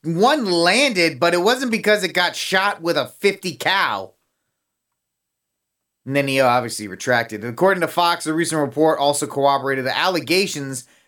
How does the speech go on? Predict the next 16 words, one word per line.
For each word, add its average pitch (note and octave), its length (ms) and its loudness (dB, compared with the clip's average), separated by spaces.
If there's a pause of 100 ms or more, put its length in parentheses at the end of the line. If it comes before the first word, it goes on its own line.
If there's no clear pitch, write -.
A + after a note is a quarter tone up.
that D3 200 0
Chipman E3+ 560 0
is D#3+ 120 0
a E3 80 2
flat-out C3+ 640 -2
racist C#3 600 -2 (200)
and D3 160 -2
made D#3 260 0
racist D3+ 360 -2
comments F#3+ 400 -2
about D3+ 260 -2
black C#3+ 320 -2
A B2+ 140 -6
T C#3 240 0
F D#3+ 160 0
agents B2 500 -8